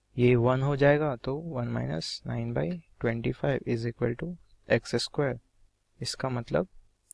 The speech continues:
sixteen by twenty five आर स्क्वायर is equal to एक्स स्क्वायर। इसको अगर हम स्क्वायर रूट करेंगे एलएचएस को, तो हमारे पास आ जाएगा four by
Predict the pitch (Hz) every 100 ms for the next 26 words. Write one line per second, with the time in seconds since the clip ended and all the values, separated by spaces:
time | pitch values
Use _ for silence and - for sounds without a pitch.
0 | - _ _ - 127 - - 139 143 127
1 | 135 - 123 117 131 127 123 156 165 _
2 | _ _ _ _ - 120 117 117 - -
3 | 196 127 110 113 - 117 117 170 _ _
4 | 120 - - 123 - 127 - - - -
5 | - _ - - - 143 143 143 143 -
6 | 135 127 127 143 - 123 131 160 - -
7 | 117 117 - 131 - 156 147 117 117 -
8 | 123 120 117 120 131 175 - _ _ _
9 | _ _ _ _ _ _ - 120 120 120
10 | 131